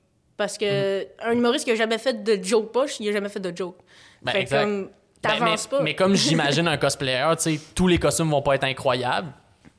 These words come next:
Speaker 2: mais c'est avec les costumes pas incroyables que tu vas apprendre, « Ah, ok, c'est pour ça,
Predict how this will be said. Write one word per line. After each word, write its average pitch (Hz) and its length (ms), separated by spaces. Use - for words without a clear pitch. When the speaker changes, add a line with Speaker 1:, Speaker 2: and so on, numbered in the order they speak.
Speaker 2:
mais 139 100
c'est 143 120
avec 135 180
les 139 100
costumes 139 380
pas 143 200
incroyables 135 600
que 135 200
tu 135 160
vas 127 140
apprendre, « 127 340
Ah, 214 200
ok, - 140
c'est - 120
pour - 160
ça, 160 300